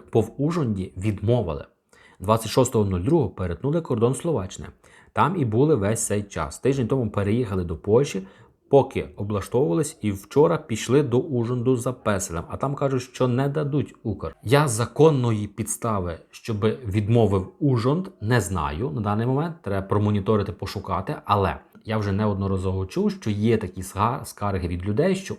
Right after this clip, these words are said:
Ужгороди відмовляють тим людям, які заїхали в Польщу і в межах дев'яносто днів не оформили собі з цього статусу.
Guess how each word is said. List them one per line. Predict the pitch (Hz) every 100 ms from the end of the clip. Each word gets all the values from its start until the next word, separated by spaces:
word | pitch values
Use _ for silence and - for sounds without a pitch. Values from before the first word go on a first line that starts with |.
| -
Ужгороди | 131 147 120
відмовляють | 107 107 101 85 85 98 143 -
тим | 135 117 92
людям, | 90 85 107 170
які | 143 -
заїхали | 101 98 101 - 87 85
в |
Польщу | - - 90 98 - 190 190 - -
і | 123
в | 110
межах | 113 127 101 90
дев'яносто | 104 107 120 107 - 92
днів | 90 127 160 - - - - -
не | 98 135
оформили | 160 - 156 120 104 95
собі | - 98
з | 98
цього | 101 95
статусу. | 92 - 90 82 -